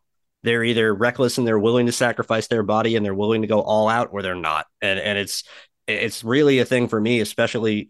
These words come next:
for this system and especially for Robert Saleh and the type of coach that he is and,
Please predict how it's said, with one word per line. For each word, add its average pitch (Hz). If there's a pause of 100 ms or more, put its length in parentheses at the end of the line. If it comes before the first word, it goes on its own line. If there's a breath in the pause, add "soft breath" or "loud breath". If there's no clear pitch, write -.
for 110
this 110
system 110
and 101
especially 110
for 101
Robert 104
Saleh 107
and 98
the 95
type 104
of 98
coach 110
that 95
he 101
is 107
and, 98